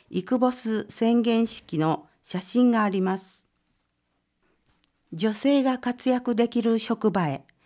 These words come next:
チャンスを与えてくれた職場でチャレンジ。近江鉄道株式会社、土山サービスエリア支配人代理、中島千秋さん。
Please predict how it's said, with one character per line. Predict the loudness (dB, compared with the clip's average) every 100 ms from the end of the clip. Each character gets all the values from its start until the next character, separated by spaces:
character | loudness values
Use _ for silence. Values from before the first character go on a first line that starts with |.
| _ _ _ _ _ _ 0
チ | 4
ャ |
ン | 4
ス | 4 2
を | 4
与 | 4 2 0
え |
て | 0
く | -2
れ | -2
た | -2 -2
職 | -4 -2 0
場 | 2
で | 2 0
チ | -2
ャ | 0
レ | 4
ン | 4 2
ジ。 | -2 -10 _ _ _ _ -20 _ _ _ _
近 | 4 6 6
江 |
鉄 | 4 -2 0
道 | 0 0
株 | -4 -6
式 | -6 -2
会 | 0 -2
社、 | -4 -6 -6 -8 -18 -20 _
土 | -10 -6 0
山 | 2 2 0
サ | -2 0
ー |
ビ | 0
ス | -2 -2
エ | 0
リ | 0 0
ア | -2 -6 -20 _
支 | -4 -2
配 | 0 2
人 | 2 2 0
代 | -2 -4
理、 | -4 -8 -12 _ _ -6
中 | -4 -2 0
島 | 2 4 2 -2
千 | -2 -2
秋 | -2 -8
さ | -12
ん。 | -12